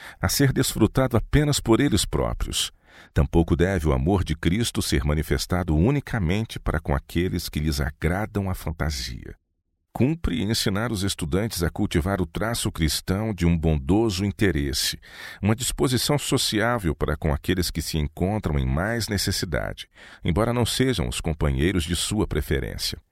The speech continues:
Em todo tempo e lugar, Jesus manifestava amorável interesse pela humanidade, irradiando em torno de si a luz da piedade animosa.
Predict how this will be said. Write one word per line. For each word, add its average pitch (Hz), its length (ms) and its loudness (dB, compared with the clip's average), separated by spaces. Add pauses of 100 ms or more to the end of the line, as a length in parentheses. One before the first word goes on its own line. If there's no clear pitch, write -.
(440)
Em 82 140 2
todo 98 260 6
tempo 110 380 4
e - 20 6
lugar, 90 460 4
Jesus 87 440 4
manifestava 95 680 0
amorável 87 580 2
interesse 85 540 4
pela 69 240 0
humanidade, 67 720 0 (340)
irradiando 120 680 2
em 80 80 4
torno 101 280 4
de 76 140 -2
si 107 500 0
a 64 60 0
luz 92 480 2
da 85 140 0
piedade 101 640 0
animosa. 65 560 0